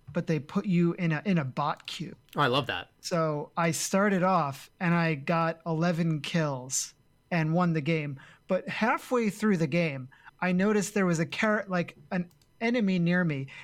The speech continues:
Speaker 1: and they were, like, running back and forth between two points. And I was like, "All right, th-, they're, they're pu-, they're trying to pull a fast one on me with this, this, th-, th-, I don't,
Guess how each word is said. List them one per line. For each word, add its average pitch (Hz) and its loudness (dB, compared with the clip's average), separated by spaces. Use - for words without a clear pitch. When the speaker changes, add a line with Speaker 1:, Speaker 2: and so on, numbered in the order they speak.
Speaker 1:
and 190 4
they 190 4
were, 185 2
like, 165 0
running 175 2
back 160 -2
and 147 -2
forth 147 -10
between 156 0
two 170 2
points. 156 -4
And 175 2
I 170 4
was 160 0
like, 151 -2
"All 202 0
right, 151 0
th-, 196 -2
they're, 202 2
they're 214 2
pu-, - -6
they're 220 -2
trying 240 2
to 156 0
pull 185 0
a 151 0
fast 147 -4
one 151 0
on 147 0
me 147 -2
with 143 -4
this, - -4
this, 160 0
th-, - -6
th-, 196 -2
I 233 2
don't, - -6